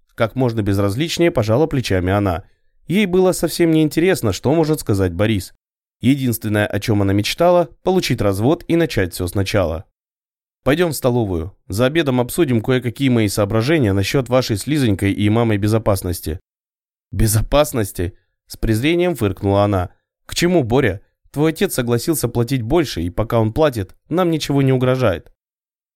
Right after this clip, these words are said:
«Ты думаешь, моя дорогая, что он будет платить дань королю вечно?» Приобняв её за плечи, Борис повёл жену в столовую. «А знаешь, что я слышал, когда стоял за дверью в Валенсии в этот вечер, когда убили твою сестру?»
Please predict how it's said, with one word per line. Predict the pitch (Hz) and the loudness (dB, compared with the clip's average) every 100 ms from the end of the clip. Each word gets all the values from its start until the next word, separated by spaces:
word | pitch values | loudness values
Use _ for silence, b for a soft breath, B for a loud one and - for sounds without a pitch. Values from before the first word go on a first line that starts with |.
| _ | _
«Ты | 175 | -2
думаешь, | 185 185 185 170 - | 0 2 2 0 2
моя | 156 | 2
дорогая, | 151 151 147 165 156 | 2 2 4 4 2
что | - 151 | 2 0
он | 156 | 2
будет | 147 151 131 | 2 0 0
платить | 127 120 156 | -2 -2 -2
дань | 120 131 | 0 0
королю | 143 135 135 139 | 2 0 2 2
вечно?» | 139 214 - 113 101 _ _ _ - | 2 0 0 -2 -2 _ _ _ -2
Приобняв | 110 117 131 185 - | 2 2 2 0 0
её | 117 | 0
за | 107 98 | 2 0
плечи, | 104 147 - | 0 0 0
Борис | 127 107 170 | 0 0 -2
повёл | - 131 127 | -2 0 0
жену | 139 110 | 2 0
в | 90 | 0
столовую. | - 98 107 92 85 85 _ _ _ - | 0 0 2 2 -2 -4 _ _ _ -4
«А | - | -2
знаешь, | 139 226 190 | 2 2 2
что | - 120 | 0 0
я | 110 | 0
слышал, | - 185 - 92 | 0 0 0 -2
когда | 95 120 175 | -2 -2 -2
стоял | - 165 | 0 0
за | 151 139 | 2 0
дверью | 131 151 139 | 0 0 2
в | |
Валенсии | 113 117 151 151 135 | 0 2 0 0 2
в | |
этот | 123 117 117 | 2 0 -2
вечер, | 143 98 92 | -2 -2 -4
когда | - 101 101 | -4 -2 0
убили | 107 107 113 | 0 0 -2
твою | 101 104 101 | 0 0 0
сестру?» | - 117 - 98 - | 0 -4 -2 -2 -4